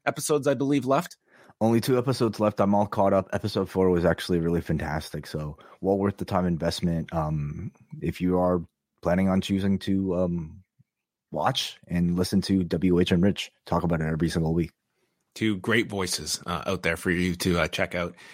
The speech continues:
Speaker 1: And then, of course, your weekly staples, Rewind to SmackDown, Collision Course, and we also have recently introduced ad-free versions of Rewind to Raw,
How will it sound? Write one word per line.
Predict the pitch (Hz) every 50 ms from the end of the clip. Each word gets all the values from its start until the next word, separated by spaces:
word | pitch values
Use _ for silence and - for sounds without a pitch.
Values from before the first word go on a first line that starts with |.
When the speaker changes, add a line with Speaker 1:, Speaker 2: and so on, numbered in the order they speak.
| - -
Speaker 1:
And | - 123 156
then, | 196 202 139
of | 113 -
course, | - 190 165 117 -
your | 117 131 123
weekly | 120 185 196 - 175 175 -
staples, | - 160 156 147 - 160 165 120
Rewind | 104 127 160 170 160 156 147 143
to |
SmackDown, | - - 139 135 131 127 - 135 131 131 127 127 123 113 - _ _ _ -
Collision | - 127 139 170 165 151 165 156
Course, | - - 143 143 139 139 127 - - - - - _
and | - - 107 110 113 117 110 107
we | 95 101 117 117 -
also | - 123 165 220 - - 110 98 95
have | 85 107 110 98 92
recently | 104 131 165 - - 143 131 123 113
introduced | 110 - - 92 87 101 101 98 - - - - _ _ _ _
ad-free | - 156 170 202 185 175 - 202 180 170
versions | 135 123 147 156 120 90 90 - - -
of | 73 87 92
Rewind | 107 113 123 131 127 123 127 120
to | 107
Raw, | 95 101 113 117 120 117 117 117 110 -